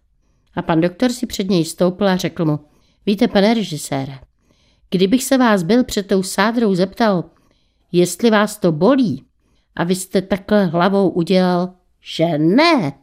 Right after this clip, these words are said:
tak by vám ten obratel přeřízl míchu a bylo by po vás.“ Tenhle příběh měl šťastný konec. A díky chytrému lékaři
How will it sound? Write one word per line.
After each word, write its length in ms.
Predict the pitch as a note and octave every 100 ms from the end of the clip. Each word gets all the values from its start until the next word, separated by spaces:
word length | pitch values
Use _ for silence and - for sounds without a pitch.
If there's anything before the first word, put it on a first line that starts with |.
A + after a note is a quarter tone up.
| _ _ _ _ _
tak 200 | F#3+ F#3
by 120 | A#3
vám 220 | A#3+ A#3+
ten 240 | A#3+ G3+ -
obratel 680 | F3 F#3 B3+ C4+ C4+ B3 B3+
přeřízl 640 | - G#3+ G#3 A3+ G3+ F3
míchu 720 | D3 E3 E3 - F#3+ G#3+ G#3+ _ _ _
a 120 | D#3+
bylo 200 | E3+ D3
by 120 | C#3+ C#3+
po 160 | C3+
vás.“ 440 | G2+ - - - - _ _ _ _ _ _ _ _
Tenhle 240 | - C#4 G3
příběh 380 | - A3+ A3+ G#3+
měl 180 | G#3+
šťastný 460 | G3 - F#3+ F#3+ G#3
konec. 440 | A3 G3+ A#2+ - - _ _ _ _
A 60 | -
díky 340 | F#3 F#3 A3
chytrému 440 | F#3+ F#3 F3+ D#3+ D3
lékaři 540 | D3 E3 G#3+ A#3 A#3